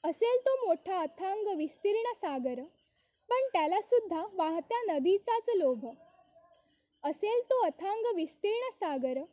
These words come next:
पण त्याला सुद्धा वाहत्या नदीचाच लोभ. म्हणून तर जलाची करुणा आग, बरसतो तो पुन्हा पाऊस होऊन.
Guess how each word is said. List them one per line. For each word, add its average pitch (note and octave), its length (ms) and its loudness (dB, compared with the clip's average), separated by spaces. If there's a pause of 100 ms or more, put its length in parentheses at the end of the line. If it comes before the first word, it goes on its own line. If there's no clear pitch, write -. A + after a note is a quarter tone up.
(300)
पण B4 80 0 (140)
त्याला E4+ 320 2
सुद्धा A4+ 480 0
वाहत्या E4 400 -2
नदीचाच G4+ 760 0
लोभ. C4+ 320 2 (1000)
म्हणून E4+ 320 2
तर A#4+ 220 0
जलाची F4 520 0
करुणा E4 580 0
आग, C4 240 -4 (400)
बरसतो F#4+ 540 0
तो D#4 220 2
पुन्हा D4+ 340 0
पाऊस E4 540 -2
होऊन. B3 460 -4